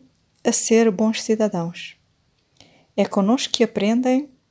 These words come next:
a violar as regras instituídas. É co-, é connosco que aprendem que o importante é terem um diploma e arranjarem um bom emprego. Aprendem que nesse processo o mais importante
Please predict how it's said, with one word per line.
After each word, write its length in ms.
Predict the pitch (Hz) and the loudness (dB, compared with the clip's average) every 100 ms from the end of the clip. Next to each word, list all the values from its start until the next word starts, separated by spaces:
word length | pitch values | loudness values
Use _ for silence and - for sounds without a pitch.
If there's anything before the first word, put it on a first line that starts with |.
| _ _ _ _ _ _ - - | _ _ _ _ _ _ -20 -8
a 120 | - 208 | 0 2
violar 420 | 220 247 240 247 | 6 8 8 6
as 140 | 254 | 2
regras 480 | - 233 233 247 247 | 2 4 6 6 6
instituídas. 920 | 254 - 262 - 208 202 196 - - - - - - _ | 2 0 -2 0 2 2 -2 -4 -12 -20 -20 -20 -20 _
É 80 | 190 | -4
co-, 320 | 185 202 190 - | -2 -2 -2 2
é 120 | 185 | 0
connosco 520 | 180 190 208 240 - | 2 2 4 2 0
que 140 | - 185 | -4 -4
aprendem 800 | 190 196 202 214 190 175 175 - | -2 0 2 2 0 -2 -4 -12
que 180 | - 208 | -2 2
o 140 | 202 | 4
importante 720 | 208 202 - - 202 214 196 - - - - - - | 2 0 -8 -4 0 0 -2 -10 -20 -20 -20 -20 -4
é 120 | 190 | -2
terem 260 | - 202 196 | 0 0 2
um 140 | 196 | 2
diploma 720 | 202 196 190 180 190 208 233 | 0 -2 0 2 2 0 0
e 140 | - 202 | 0 0
arranjarem 580 | 202 202 185 196 190 185 | 2 -2 0 0 2 0
um 80 | |
bom 140 | 180 208 | 0 2
emprego. 600 | 269 - 185 175 190 247 _ _ _ _ _ - | 0 0 -2 0 -2 -6 _ _ _ _ _ -4
Aprendem 560 | 196 - 233 220 214 | -4 4 4 4 2
que 80 | 196 | 2
nesse 260 | 202 247 - | 2 2 0
processo 720 | - 233 - 208 185 - 180 | -2 2 2 4 2 0 0
o 20 | |
mais 240 | 202 240 | 2 2
importante 800 | 247 240 - - 214 190 180 - | 2 0 -4 0 2 2 -2 -8